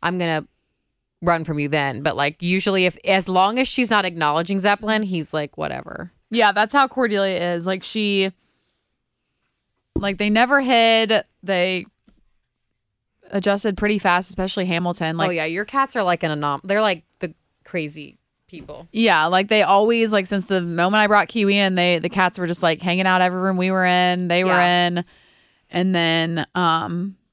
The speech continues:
Speaker 2: but yeah, I had a feeling that Cordelia wouldn't wanna play with Kiwi, and she doesn't. Like, she hangs out with her, she sniffs her sometimes. Um, but when Kiwi tries to play with her, Cordelia's like, "Nope."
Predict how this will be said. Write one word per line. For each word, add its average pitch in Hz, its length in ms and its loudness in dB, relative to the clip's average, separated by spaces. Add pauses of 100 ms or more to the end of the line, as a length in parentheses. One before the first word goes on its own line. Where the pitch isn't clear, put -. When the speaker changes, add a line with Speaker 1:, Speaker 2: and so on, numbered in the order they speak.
Speaker 2:
but 214 100 2
yeah, 185 120 4
I 180 60 4
had 226 180 2
a 220 40 -4
feeling 208 340 0
that 180 160 2
Cordelia 170 640 0
wouldn't 175 320 -2
wanna 156 200 0
play 165 180 0
with 151 100 -2
Kiwi, 156 300 -2
and 156 100 -2
she 165 100 -6
doesn't. 147 260 0
Like, 151 140 -2
she 240 180 0
hangs 214 200 0
out 170 140 2
with 180 100 -2
her, 175 200 2
she 226 140 -6
sniffs 180 280 -2
her 185 80 -4
sometimes. 165 840 0 (440)
Um, 156 520 -2
but 180 140 2
when 175 140 -4
Kiwi 185 260 -2
tries 165 240 0
to 165 80 -4
play 151 160 0
with 147 120 -4
her, 147 120 -2
Cordelia's 156 440 -4
like, 151 180 -2
"Nope." 185 500 2